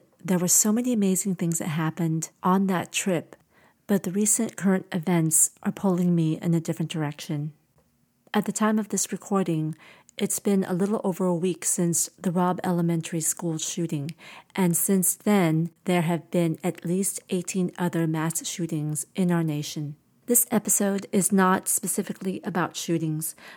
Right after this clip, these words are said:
but it is about the generational trauma that can feed into the mindset of people who harm and people who are numbed out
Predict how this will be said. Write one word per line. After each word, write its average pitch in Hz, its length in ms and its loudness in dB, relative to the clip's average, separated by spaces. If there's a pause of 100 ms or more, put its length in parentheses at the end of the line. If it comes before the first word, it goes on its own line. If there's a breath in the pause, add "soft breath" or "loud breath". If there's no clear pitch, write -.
but 185 140 -2
it 190 100 0
is 233 340 4
about 170 440 -2
the 185 100 -4
generational 175 680 0
trauma 156 560 0 (120 loud breath)
that 165 480 2 (100)
can 160 600 0 (120)
feed 196 240 0
into 175 240 0
the 175 80 -2
mindset 160 640 0 (160)
of 165 240 0
people 180 320 -4
who 165 180 -6
harm 156 520 0 (260)
and 170 240 2
people 185 320 0
who 175 160 0
are 160 120 4
numbed 165 360 4
out 160 320 4